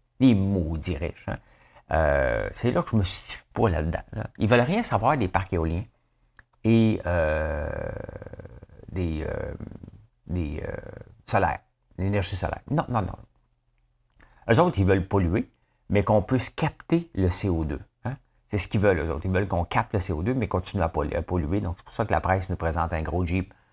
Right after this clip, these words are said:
polluant. Et, euh, mais c'est ça. Hein ? Ils disent, « Mais non, nous autres, on ne dérange pas. Regarde, polluons. » Et, euh, on emmagasinera le C O deux après. Pas cool. Là,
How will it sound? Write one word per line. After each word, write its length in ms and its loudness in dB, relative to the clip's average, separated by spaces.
polluant. 360 6
Et, 240 2
euh, 100 2
mais 200 0
c'est 200 -2
ça. 200 0
Hein ? 120 0
Ils 100 0
disent, « 100 0
Mais 120 6
non, 140 6
nous 120 2
autres, 180 2
on 60 2
ne 60 2
dérange 280 2
pas. 120 -4
Regarde, 340 0
polluons. » 380 4
Et, 280 4
euh, 540 4
on 140 0
emmagasinera 640 4
le 60 6
C 160 -2
O 140 0
deux 140 0
après. 320 -8
Pas 80 -8
cool. 140 -10
Là, 80 -2